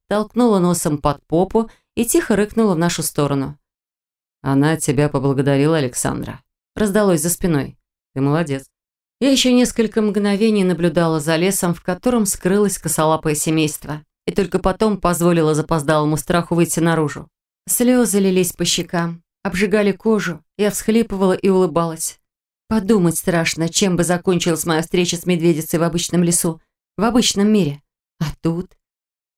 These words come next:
Тут есть место и страху, но чувство гордости и умиления намного сильнее. "Александра, всё хорошо?"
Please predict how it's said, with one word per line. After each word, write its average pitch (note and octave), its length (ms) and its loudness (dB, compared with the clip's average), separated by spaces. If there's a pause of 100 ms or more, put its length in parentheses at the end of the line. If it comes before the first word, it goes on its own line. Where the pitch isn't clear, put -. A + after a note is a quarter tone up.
(220)
Тут C#4+ 280 0
есть C4 340 2
место A#3 360 2
и G#3 60 4
страху, G3 640 0 (300)
но A3+ 140 2
чувство B3 400 0
гордости A3+ 540 0
и - 20 4
умиления A3+ 500 4
намного G#3 380 2
сильнее. F3 560 0 (1400)
"Александра, C3 720 -2 (320)
всё - 180 -4
хорошо?" C#3+ 540 -4